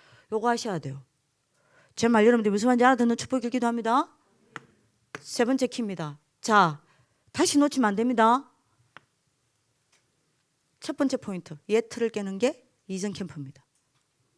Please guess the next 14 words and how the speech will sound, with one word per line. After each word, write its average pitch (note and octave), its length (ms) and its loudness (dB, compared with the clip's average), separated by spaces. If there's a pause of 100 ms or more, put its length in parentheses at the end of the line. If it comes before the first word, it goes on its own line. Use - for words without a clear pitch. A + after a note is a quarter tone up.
(380)
요 G#3+ 80 4
가지고 A3+ 280 2
여러분들 G#3 260 -4
포럼하세요. A3+ 800 -6 (960)
그 A#3 180 4
여러분들 B3 220 8
기도하세요. A#3 480 0
그리고 B3+ 340 -4
요걸 A#3+ 240 -2
가지고 B3+ 260 -2
이걸 C4 200 -4
깨는 E4+ 240 -4
방법이 E4+ 400 -2
집중입니다. G#3 580 -14